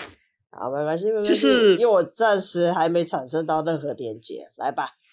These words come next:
Speaker 2: 好，好，好，那我就先说一下这个，这是一部什么样的作品吧。因为，为什么我会推荐这一个漫画，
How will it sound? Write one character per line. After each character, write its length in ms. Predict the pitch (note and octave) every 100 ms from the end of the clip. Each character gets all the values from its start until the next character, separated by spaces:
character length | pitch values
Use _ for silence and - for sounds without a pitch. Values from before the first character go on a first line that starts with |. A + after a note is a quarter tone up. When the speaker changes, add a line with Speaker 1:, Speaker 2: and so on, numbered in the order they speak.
| _ _ _ _ _ _ _ _ - - - _ _
Speaker 2:
好， 240 | - C#3 C#3
好， 160 | D3
好， 300 | C#3+ C3 A#2
那 240 | C3 E3 D#3+
我 180 | C#3+ B2
就 600 | - E3 D#3 D3 C#3 C3+
先 580 | - F3+ E3+ E3 F3 F3+
说 380 | - F#3 F3+
一 160 | F3+ D3
下 260 | D#3+ E3 D#3
这 200 | F3+ D#3+
个， 580 | E3 D3+ C#3 C3 B2+ C3 - _ _ -
这 120 | G3+
是 160 | G3
一 20 | F3
部 140 | F3
什 200 | F#3 D3
么 100 | C3
样 140 | E3
的 120 | F3 D3
作 240 | G3 E3+
品 280 | D#3 C#3+ A#2
吧。 160 | A#2+
因 160 | A#2 F3
为， 160 | G3+ G3+
为 140 | B3
什 100 | F#3+
么 140 | D3
我 80 | D3
会 100 | E3
推 320 | D#3+ G3+ F#3+
荐 240 | G#3 A#3+ F3+
这 140 | D#3+
一 140 | C#3 C3
个 340 | D3 C#3+ C3
漫 300 | D#3+ D#3 C#3+
画， 340 | D3 C#3+ A2